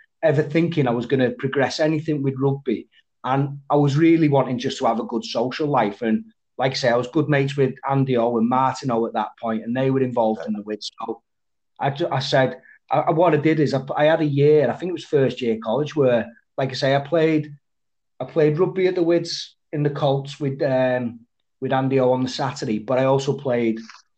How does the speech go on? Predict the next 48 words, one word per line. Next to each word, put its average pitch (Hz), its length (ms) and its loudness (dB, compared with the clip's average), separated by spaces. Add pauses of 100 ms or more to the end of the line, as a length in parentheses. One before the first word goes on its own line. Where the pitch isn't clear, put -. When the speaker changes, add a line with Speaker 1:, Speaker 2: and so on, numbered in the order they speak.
(100)
Speaker 1:
football 147 480 4
with 113 140 0
Aventus 127 560 -2
at - 80 -10
the - 60 -16
Parklands 135 680 -2
on, 113 340 -2 (380)
on 117 100 -4
a 120 60 -6
Sunday. 131 400 -2
And, 151 180 0
and 151 140 -2
to 170 80 -6
be 165 100 -2
fair, 180 340 4
I 147 140 0
absolutely 156 560 0
loved 131 340 0
both. 147 320 0
Like, 151 240 0
the 147 80 -2
rugby 165 360 2
union, 175 380 4
I'd 123 160 -2
never 151 200 2
really 151 300 4
played 131 320 0
it 139 100 -8
properly - 540 -4 (360)
other 139 200 4
than 131 160 0
school 131 400 2
before. 113 420 -4
So 120 320 -2 (300)
I - 40 -6
was 120 100 -6
starting 151 360 0
to 151 100 -4
learn 135 360 2
that 139 240 -2
game 113 360 -2
and 104 140 -4
pick 147 220 -4
that 127 200 0
up. - 180 -6
And 110 100 -2
it 110 120 -4
was, 117 200 -8